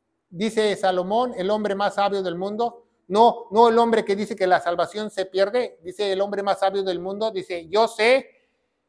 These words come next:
que lo que Dios hace, lo hace por siempre". ¿Y qué hizo Jesús en la cruz? Algo eterno, por siempre. "Sobre aquello no añadirá, ni ello disminuirá".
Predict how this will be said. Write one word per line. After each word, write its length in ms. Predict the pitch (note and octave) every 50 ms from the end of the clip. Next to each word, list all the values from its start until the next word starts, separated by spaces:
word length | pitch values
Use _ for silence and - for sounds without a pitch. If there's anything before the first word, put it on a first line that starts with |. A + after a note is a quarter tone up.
| _ _
que 140 | - G3 G3
lo 160 | G3+ F#3+ G3
que 100 | F#3+ F#3
Dios 300 | F#3 G3+ A3 A3 G3 G#3
hace, 480 | G3+ G3+ F#3+ - A#3 B3+ B3 - - _ E3+
lo 100 | F3+ F#3+
hace 340 | F#3 F#3 A#3 A#3+ A#3 - - _ _ _
por 200 | - E3 D3 -
siempre". 440 | - F#3+ F#3+ F#3 - C#3+ B2+ - _ _ _ _ _ _ _ _ _ _ _ _ _ _
¿Y 120 | - G3 F#3+
qué 200 | - C4 C4+ D4+
hizo 260 | D#4 - D4 C#4 B3+
Jesús 280 | - A3 A3 A#3 C4+ B3
en 100 | C4 B3
la 120 | A3+ G#3+
cruz? 240 | G#3+ B3+ D#4 D#4 A#3
Algo 420 | A3 A3+ A#3+ B3 C4 B3+ - - -
eterno, 540 | - - - C#4 D4 C#4+ A#3 G3+ E3 - _ _
por 160 | - E3 -
siempre. 360 | - G3+ A3+ A3+ G#3+ _ _ _ _ _ _ _ _ _ _ _ _ _ _ _ _ _ _ _ _ _ _ _ _ _ _ _ _ _ _ _ _
"Sobre 280 | - A3+ A#3 A3+ B3 B3+
aquello 680 | A#3+ B3 C#4 D4+ D#4 D4+ D4 D4+ D4 D4 C#4 D4 - - -
no 420 | A3 C4+ D4 D#4 D#4+ D4 A3 - G#3+
añadirá, 840 | A3 A3+ A3 A3 G#3+ G#3+ G#3 G#3+ A3 B3+ C#4+ D4+ D4+ B3 - -
ni 200 | - G#3+ A3 A3
ello 280 | A#3 B3+ C4 C4 C#4 C4
disminuirá". 960 | A3 A3 F#3 F3 G3+ G3 F#3+ F#3 F#3 F#3 F#3 F#3 F3+ G3 A3 G3+ D3 -